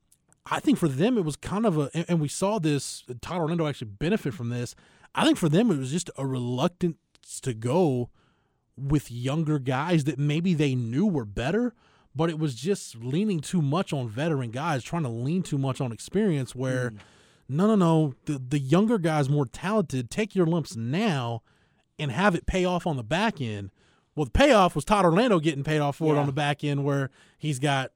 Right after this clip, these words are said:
Speaker 1: Chris Boyd and Holton Hill, Malik Jefferson. Now all these guys are experienced.
Speaker 2: Yeah.
Speaker 1: They, now, now when they've got enough reps under the belt, now Todd Orlando's the one benefiting from
Speaker 2: Yeah,
Speaker 1: it.
Speaker 2: we've seen that. Um, and, you know, in twenty eighteen, I predicted Todd Orlando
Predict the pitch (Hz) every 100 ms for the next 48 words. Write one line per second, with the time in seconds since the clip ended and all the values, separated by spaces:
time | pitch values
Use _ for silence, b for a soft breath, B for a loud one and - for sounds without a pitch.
0 | _ - 147 117 131 131 123 117 131 120
1 | 117 131 113 127 110 127 123 135 147 170
2 | 165 131 156 131 104 - 269 269 170 127
3 | 117 110 104 b b 131 139 160 180 156
4 | 156 160 185 180 147 135 151 147 139 135
5 | 135 175 160 131 117 127 117 127 123 127
6 | 117 117 160 113 104 107 98 95 92 -
7 | 98 202 165 131 - 202 196 - 185 151
8 | 147 143 - 143 139 135 135 135 - 156
9 | 135 131 135 - 175 147 151 147 156 139
10 | 135 131 123 135 139 143 143 151 131 143
11 | 131 139 120 - 165 143 135 131 135 139
12 | 135 135 127 123 123 117